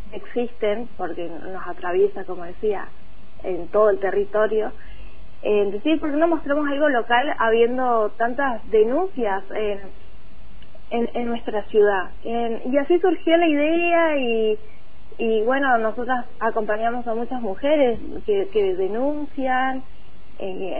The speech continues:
en sus, en sus procesos, así que fue una invitación también y, y bueno, la verdad que fue súper bien recibido. También el, el corto documental está acompañado por cuatro profesionales de la salud.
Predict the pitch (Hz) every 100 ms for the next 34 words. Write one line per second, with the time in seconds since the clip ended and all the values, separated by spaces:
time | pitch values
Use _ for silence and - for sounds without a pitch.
0 | 190 185 180 - - - 170 - 190 180
1 | 185 190 233 254 254 214 196 208 208 -
2 | 208 214 202 220 220 202 196 196 - 226
3 | 247 262 220 196 196 220 269 208 185 -
4 | - - - - - 208 196 233 277 208
5 | 190 - - - - 359 302 247 269 277
6 | 262 - - 254 277 247 254 285 240 214
7 | 254 285 226 208 202 226 247 - - -
8 | - 214 214 208 - 208 208 196 196 196
9 | 202 - - - - 247 240 233 214 214
10 | 208 226 262 247 214 226 208 202 226 240
11 | 202 - - 226 220 202 - - 214 226
12 | 220 175 170 - 175 226 262